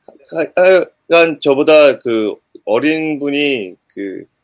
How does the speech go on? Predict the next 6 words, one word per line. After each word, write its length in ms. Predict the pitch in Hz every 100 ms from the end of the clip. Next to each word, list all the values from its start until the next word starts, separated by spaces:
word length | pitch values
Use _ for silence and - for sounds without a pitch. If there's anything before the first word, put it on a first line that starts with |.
| _ _ _
그렇게 260 | 139 131 151
하시는 420 | 160 165 170 165
걸 160 | 151 117
보고 480 | 110 127 143 98 -
'아, 340 | 110 117 98 _ _ -
그러면 340 | 131 143 110